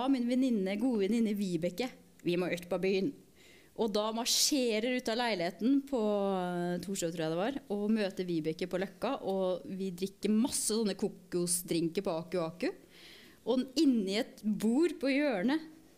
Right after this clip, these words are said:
så sitter Kjetil Østli. Og jeg bare merker liksom, altså, promillen og alt bare stiger rett i huet. Man er sinne om at Eivind skulle dra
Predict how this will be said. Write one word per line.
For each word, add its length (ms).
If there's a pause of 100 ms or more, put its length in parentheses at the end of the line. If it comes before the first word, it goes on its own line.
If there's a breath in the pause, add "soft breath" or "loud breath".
så 480
sitter 640
Kjetil 480
Østli. 460 (720 loud breath)
Og 100
jeg 220
bare 240
merker 400
liksom, 380 (840)
altså, 260 (760)
promillen 800
og 220
alt 260
bare 240
stiger 720
rett 280
i 60
huet. 240
Man 160
er 80
sinne 720
om 100
at 140
Eivind 340
skulle 300
dra 300